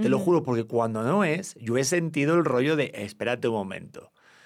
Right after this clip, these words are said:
Speaker 1: Ya te estoy invitando demasiado.
Speaker 2: <laughs>
Speaker 1: Eh, ¿qué? ¿Qué? ¿Quieres mi cuenta de?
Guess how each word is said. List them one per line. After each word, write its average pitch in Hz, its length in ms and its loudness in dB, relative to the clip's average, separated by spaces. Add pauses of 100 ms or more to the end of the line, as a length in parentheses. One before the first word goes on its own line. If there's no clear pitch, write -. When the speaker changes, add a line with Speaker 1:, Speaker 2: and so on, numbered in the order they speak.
(240)
Speaker 1:
Ya - 140 -8
te 143 80 2
estoy 147 180 0
invitando 120 460 2
demasiado. 117 760 2
Speaker 2:
<laughs> 165 460 2
Speaker 1:
Eh, 101 840 -2
¿qué? 196 260 -2
¿Qué? 113 120 -4
¿Quieres 190 320 0
mi 190 120 4
cuenta 202 340 4
de? 202 220 2